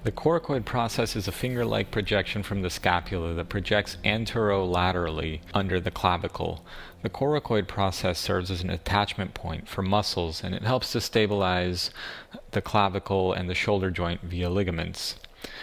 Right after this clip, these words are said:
It runs in close proximity to the glenohumeral joint, and because of this, uh, oftentimes people may confuse the cl-, coracoid process for the head of the humerus.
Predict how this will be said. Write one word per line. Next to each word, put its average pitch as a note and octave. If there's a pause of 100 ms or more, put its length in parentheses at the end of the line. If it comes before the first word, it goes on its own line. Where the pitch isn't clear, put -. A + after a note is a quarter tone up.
(140)
It -
runs C#3+
in A#2
close A#2
proximity G2
to -
the F2 (280)
glenohumeral G#2+
joint, F2
and G2
because C#3
of G2+
this, F#2 (380)
uh, G2+
oftentimes G#2
people F#2+ (240)
may G2
confuse F#2+
the F2+ (160)
cl-, - (160)
coracoid G#2
process F#2
for G2
the F2+
head F#2
of E2+
the E2+
humerus. F2